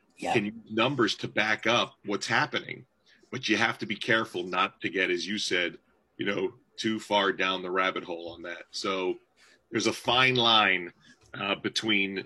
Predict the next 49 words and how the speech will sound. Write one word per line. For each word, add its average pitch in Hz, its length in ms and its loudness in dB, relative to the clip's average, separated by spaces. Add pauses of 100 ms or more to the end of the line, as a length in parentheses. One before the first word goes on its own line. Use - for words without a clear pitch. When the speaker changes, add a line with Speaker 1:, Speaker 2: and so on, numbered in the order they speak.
(160)
Speaker 2:
um, 92 400 -6 (120)
giving 120 280 4
numbers, 113 760 0 (300)
per-, 107 120 -2 (100)
you 113 100 0
know, 170 80 2
shooting 131 380 2
percentages, 110 1040 0 (280)
et - 160 -4
cetera, 104 480 2
but 98 240 -2
you 110 60 0
don't 127 140 4
wanna 123 200 2
go - 120 10
Speaker 1:
Those 262 120 10
Speaker 2:
too 233 80 8
Speaker 1:
are - 20 6
the 147 60 6
big 143 240 8
ones 127 200 6
that 110 100 2
I 135 120 6
need 95 200 -4
to 87 40 -10
know. 90 220 -4
Like, 92 200 -4 (120)
what's 135 260 6
the 131 100 4
shooting 127 360 4
percentage? 117 580 -2
How, - 240 0
you 120 60 -2
know, 101 160 2
how, 113 420 2
you 120 100 -4
know, 110 140 4
how 107 180 4
good 113 200 2
is 104 120 -2
this 120 120 -2
person 107 680 -2 (640)
shooting 120 560 6
from, 101 500 -4
you 104 80 -10
know, 98 280 -4
three-point 117 520 -4
country? 107 540 -4
Like, 98 240 -4